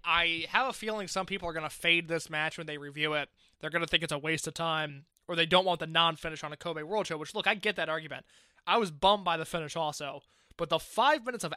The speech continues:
action that they had was so electric, and their chemistry was so good, and Dragon Dia, who I've said consistently all year is the most exciting wrestler on earth, with the exception of now maybe Shun Skywalker.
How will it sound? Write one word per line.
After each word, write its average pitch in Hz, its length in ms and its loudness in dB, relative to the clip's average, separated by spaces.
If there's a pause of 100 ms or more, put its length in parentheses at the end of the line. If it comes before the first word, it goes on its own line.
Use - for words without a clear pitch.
(100)
action 180 400 4
that 160 160 -8
they 147 160 -4
had 131 400 -4 (560)
was 180 220 4
so 285 340 2
electric, 170 840 -6 (380)
and 170 220 4
their 262 180 8
chemistry 240 640 0
was 165 180 -4
so 247 420 2
good, 190 280 2
and 170 160 -2
Dragon 220 540 0
Dia, 156 500 -2 (500)
who 226 160 0
I've 240 220 6
said 240 340 0
consistently 214 640 -4
all 196 240 6
year 185 180 2
is 170 60 -2
the 175 80 -10
most 160 160 -6
exciting 196 520 0
wrestler 180 420 -2
on 156 100 -6
earth, 139 380 -10
with 165 140 -4
the 190 40 4
exception 185 380 0
of 165 80 -8
now 185 240 6
maybe 165 240 -4
Shun 160 240 -8
Skywalker. 147 680 -4